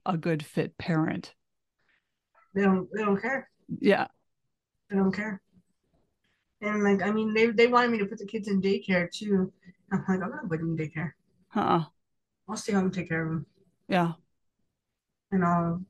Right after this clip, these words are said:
Speaker 2: find a, you know, work from home job or something.
Speaker 1: Yeah. Well, they need to see you because they haven't seen you in how many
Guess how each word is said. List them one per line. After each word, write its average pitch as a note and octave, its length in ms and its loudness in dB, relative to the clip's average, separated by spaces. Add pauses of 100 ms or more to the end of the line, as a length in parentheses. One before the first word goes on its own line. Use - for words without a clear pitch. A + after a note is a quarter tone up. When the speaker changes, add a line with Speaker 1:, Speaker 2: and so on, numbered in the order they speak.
Speaker 2:
find F#3 180 0
a, F3 140 0 (360)
you G3 100 0
know, F3 80 2
work F3+ 300 -4
from F3+ 120 0
home E3+ 260 0
job D#3+ 280 0
or - 20 -6
something. E3+ 400 -8 (480)
Speaker 1:
Yeah. F#3 280 2 (1000)
Well, A3+ 120 8
they A#3 160 8
need A#3 220 8
to A3 80 4
see C#4 200 6
you D4+ 100 8
because F#3+ 260 6
they G3 140 6
haven't F#3+ 320 4
seen C4 260 6
you G3+ 140 6
in C#4 60 8
how A#3 220 6
many G3 380 0